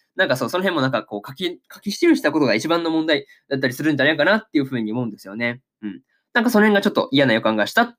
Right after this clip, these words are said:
ていう話ですね。うん。いや、まあね、まあ何事も起こらずに済んでほしいっていうところがあるんで、まあ本当何も起こらずに済むっていうことを願うばかりという話ですね。とりあえずこれが、えー、ここまでで、えー、シャドウハウスの第二話の感想ですね。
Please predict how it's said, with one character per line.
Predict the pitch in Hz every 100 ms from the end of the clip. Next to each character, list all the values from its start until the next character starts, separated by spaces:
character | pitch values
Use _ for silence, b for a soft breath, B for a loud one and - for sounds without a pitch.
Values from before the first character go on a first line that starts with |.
| -
て |
い | 226
う | 208
話 | 196 110 -
で |
す | - 156
ね。 | 165 - _ _
う | 110
ん。 | - _ _ _
い | -
や、 | 208
ま |
あ | 190
ね、 | 170 131
ま | - 175
あ |
何 | 113 123 156
事 | 165
も | 156 147
起 |
こ | 170
ら | 170
ず | 139
に |
済 | 113 147
ん | 139
で | 151 147 147 147
ほ | 143
し | 180 151
い |
っ | 127
て | 117
い |
う | 123
と |
こ | 139
ろ | 135
が | 131
あ |
る | 175
ん | 151
で、 | 208 262 b b
ま | 233
あ |
本 | 208
当 | 180 175
何 | 135 151
も | 147
起 | 127
こ | 139
ら | 139
ず |
に | 110
済 | 104 156
む |
っ | 214
て | - 220
い |
う | 214
こ |
と | 202
を | 117
願 | 139 143
う |
ば | 135 151
か | 151
り |
と | 160 - - b b
い | 123
う | 117
話 | - - -
で | -
す | -
ね。 | 196
と |
り | - _ _ _ _ _ _ _ -
あ |
え | 220
ず |
こ | 208
れ | 196
が、 | 185 - -
え | 135 120 117
ー、 |
こ | 147
こ |
ま | 170
で | 165
で、 | 226 - -
え | 139 127 117 113 110
ー、 |
シ | 170
ャ |
ド | 196
ウ | 196
ハ | 180
ウ |
ス | 156 117
の | - _
第 | 135 147 117
二 | 160
話 | 165
の | 113
感 | 110 98
想 | 95
で | -
す | 202
ね。 | 208